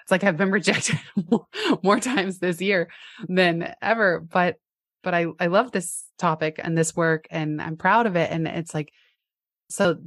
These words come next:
that's the kind of keep going. Like you said, I'm just kind of echoing what you said, which is I don't think it's worth working so hard on everything if it's not aligned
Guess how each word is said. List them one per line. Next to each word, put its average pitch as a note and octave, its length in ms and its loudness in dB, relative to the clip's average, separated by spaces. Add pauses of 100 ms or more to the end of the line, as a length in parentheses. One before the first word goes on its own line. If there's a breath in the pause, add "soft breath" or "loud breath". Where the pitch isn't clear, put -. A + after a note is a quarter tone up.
(120)
that's F#3+ 280 2
the D#3 420 0
kind E3+ 160 0
of D#3 140 -2
keep E3+ 280 -4
going. E3+ 440 2
Like D3+ 220 -2
you F#3+ 100 2
said, E3 300 2
I'm D#3+ 180 0
just - 380 -6
kind F#3+ 160 2
of E3 100 2
echoing F3+ 320 0
what D3+ 140 -4
you D#3+ 40 -6
said, G3 260 0
which E3+ 180 -2
is D3+ 240 -6 (520 soft breath)
I F3 120 -8 (100)
don't G#3+ 260 2
think C#3 320 -4 (520)
it's D#3 160 0
worth D#3 400 2
working C#3 400 -4
so C3+ 520 -4
hard C#3+ 440 0
on D3 180 2
everything F3 720 2
if D3+ 120 -6
it's - 160 -8
not C3+ 140 2
aligned C3+ 500 -2